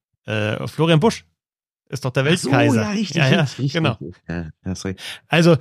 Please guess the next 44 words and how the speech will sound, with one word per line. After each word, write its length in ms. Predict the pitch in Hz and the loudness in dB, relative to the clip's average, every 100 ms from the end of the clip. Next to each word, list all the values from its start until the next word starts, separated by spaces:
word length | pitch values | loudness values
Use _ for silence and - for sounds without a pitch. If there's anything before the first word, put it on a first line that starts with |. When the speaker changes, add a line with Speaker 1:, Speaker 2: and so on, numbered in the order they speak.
| - | -2
Speaker 2:
Ja. 120 | 107 | -8
Speaker 1:
die 120 | - | 0
meisten, 360 | 156 170 - 180 | 4 4 2 0
die, 200 | 165 156 | 2 2
die, 500 | 147 147 139 131 127 | 2 2 2 0 -4
die, 300 | 117 127 120 | -4 -2 0
ähm, 500 | 123 117 117 113 107 131 | 0 0 0 0 -2 -2
die 80 | |
Eisbären-Nerds 760 | 131 131 135 123 120 120 127 - | -2 -2 -2 0 2 2 0 -2
früher 260 | - 127 123 | -4 0 2
gehört 320 | 117 113 117 | 2 0 0
haben, 220 | 120 113 | 0 2
werden 120 | 113 | 0
wahrscheinlich 300 | 117 117 120 | 0 -2 -2
gleich 320 | 113 120 120 - | 0 0 0 -4
nach, 320 | - 120 117 - | -6 -4 -4 -4
nach 140 | 113 | -4
fünf 180 | - 139 | -2 0
Minuten 320 | 143 139 131 | 0 0 -2
diesen 180 | 123 120 | -2 -2
Podcast 380 | 135 - 120 - | -2 -4 -6 -2
ausgeschaltet 640 | 131 - 120 113 110 107 | -4 -4 -4 -4 -4 -4
haben, 180 | 110 110 | -2 -2
weil 100 | 110 | -4
sie 60 | 107 | -4
gedacht 200 | 104 - | -4 -4
haben, 80 | |
die 100 | 104 | -6
Frage 220 | 95 - 110 | -6 -8 -8
ist 160 | - | -4
doch 100 | 175 | 0
schon 100 | 151 | 2
Speaker 2:
Gut, 80 | 254 | 4
Speaker 1:
beantwortet. 640 | 196 240 156 131 120 123 | 2 2 2 2 0 -4
Speaker 2:
hm? 200 | 120 170 | -2 0
Speaker 1:
Was 220 | 175 175 156 | 2 2 4
wollt 200 | 285 269 | 2 2
ihr 60 | |
denn? 220 | 196 139 127 | 2 2 2
Florian 320 | 180 208 196 | 2 2 4
Busch 220 | 233 - | 2 2
ist 240 | 220 170 - | 0 0 0
der 140 | 165 | 2
Weltkaiser, 720 | 170 147 - 151 156 135 139 | 2 0 -4 0 0 2 0